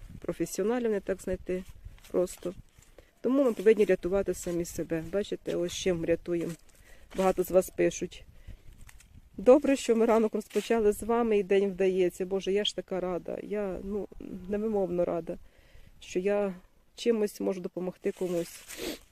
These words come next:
Ось ця клумбочка ще вимагає <laughs> прибирання. Тут груша осипала вже все це листя, стало коричневим. Ось які вже хости. А, до речі,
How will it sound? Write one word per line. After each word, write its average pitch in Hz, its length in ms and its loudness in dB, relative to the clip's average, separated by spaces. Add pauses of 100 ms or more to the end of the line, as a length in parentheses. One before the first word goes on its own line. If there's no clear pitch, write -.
(480)
Ось 175 160 -2
ця - 120 -4
клумбочка 190 540 -2
ще 180 240 -4
вимагає 170 600 -2 (540)
<laughs> - 580 -6
прибирання. 175 640 0 (440)
Тут 175 120 -8
груша 190 480 0 (640)
осипала 180 520 0
вже 170 140 -2
все 175 220 -4
це - 160 -4
листя, 175 360 0
стало 170 340 -2
коричневим. 190 800 -4 (1800)
Ось - 180 -10
які 180 200 -6
вже 170 200 -2
хости. 233 520 -2
А, 226 200 0
до 233 120 2
речі, 262 440 0